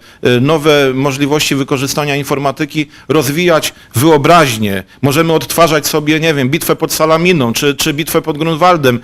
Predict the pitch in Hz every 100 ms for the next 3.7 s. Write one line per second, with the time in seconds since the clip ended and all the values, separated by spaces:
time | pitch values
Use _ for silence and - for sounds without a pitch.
0 | - - 139 147 156 170 147 170 160 170
1 | - 175 170 180 165 - 247 247 147 113
2 | 92 - - - - - 143 165 175 170
3 | - 143 170 165 151 127